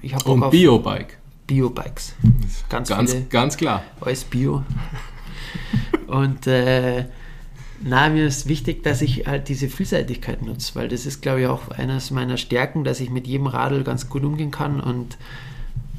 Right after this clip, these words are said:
Speaker 1: und das ist das, was mich so erfüllt auch. Und jetzt habe ich eben dann geschaut und Trek ist halt schon immer eine Marke, die mich eigentlich fasziniert, weil es einfach geile Räder sind.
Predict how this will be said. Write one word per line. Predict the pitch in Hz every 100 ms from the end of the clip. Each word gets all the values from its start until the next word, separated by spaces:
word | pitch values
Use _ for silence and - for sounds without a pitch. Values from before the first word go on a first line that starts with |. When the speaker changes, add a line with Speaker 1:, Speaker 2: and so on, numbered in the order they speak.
| - -
Speaker 1:
und | - 117
das | 127 131
ist | 139 131
das, | 127
was | 131
mich | 127 135 - 135
so | 127 120 120 113 131
erfüllt | 123 120 151 185 131
auch. | 117 117 123
Und | 120
jetzt | 120 - - - - -
habe | 131 131
ich | 127
eben | 131 127 127
dann | 123 123 123
geschaut | - 113 139 147
und | 135 123 - - - 147 - - - - - -
Trek | 131 139
ist | 151 139
halt | 131 127
schon | -
immer | 147 151
eine | 143
Marke, | 139 143 135 135
die | 127
mich | 135 139 - -
eigentlich | - 127 127 127
fasziniert, | 135 127 - 131 165
weil | 127
es | 127
einfach | 117 131
geile | 139 131 123
Räder | 135 147
sind. | - -